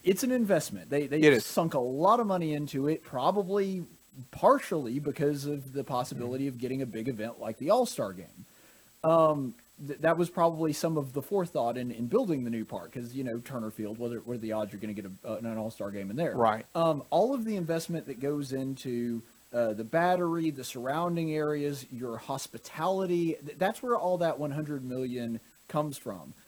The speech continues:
Speaker 1: And then there's the added expense that we really have no way to calculate that you just talked about
Speaker 2: Right.
Speaker 1: in the, um,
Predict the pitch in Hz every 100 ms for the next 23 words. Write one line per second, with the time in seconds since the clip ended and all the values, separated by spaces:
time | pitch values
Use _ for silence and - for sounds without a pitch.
0 | - 160 196 196 185 156 143 151 - 165
1 | 302 226 131 - - 123 127 - 135 143
2 | 127 131 180 160 147 120 120 233 233 143
3 | 127 139 120 131 123 120 - 107 196 262
4 | 175 - 135 117 - 113 110 113 139 120
5 | - - 160 151 143 131 131 147 151 143
6 | 131 - - 135 123 113